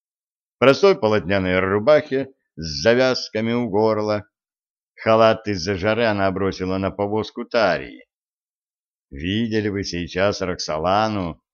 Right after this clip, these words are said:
и ее коллеги по презентациям? За всадниками катился короткий обоз с единственной юртой и небольшим припасом провизии. Позади бежала недовольно блеющая отара.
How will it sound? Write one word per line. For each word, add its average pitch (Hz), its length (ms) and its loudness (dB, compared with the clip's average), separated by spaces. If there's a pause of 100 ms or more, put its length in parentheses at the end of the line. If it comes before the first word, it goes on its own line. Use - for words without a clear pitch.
(300)
и 110 60 -2
ее 98 340 0
коллеги 95 760 -2
по 98 220 -4
презентациям? 85 1700 -4 (1400)
За 139 200 4
всадниками 165 680 4
катился 131 500 0
короткий 117 520 0
обоз 98 600 2 (320)
с - 100 -14
единственной 104 760 -2
юртой 143 720 0
и 117 180 0
небольшим 135 440 -2
припасом 127 640 0
провизии. 80 840 -4 (720)
Позади 90 540 -2
бежала 143 760 4
недовольно 113 560 2
блеющая 110 800 0
отара. 76 600 -4